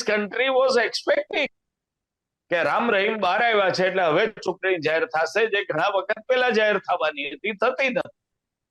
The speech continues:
એટલે આવા લોકો જો રાજકારણમાં સક્રિય રહે, રેપિસ્ટ,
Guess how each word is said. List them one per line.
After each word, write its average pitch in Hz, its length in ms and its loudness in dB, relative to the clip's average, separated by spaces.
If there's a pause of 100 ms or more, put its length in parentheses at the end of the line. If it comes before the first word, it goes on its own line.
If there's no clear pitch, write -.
(480)
એટલે 262 420 -2 (560)
આવા 156 300 0
લોકો 254 440 2
જો 226 240 2
રાજકારણમાં 214 680 0
સક્રિય 202 640 0
રહે, 196 280 2
રેપિસ્ટ, 180 680 0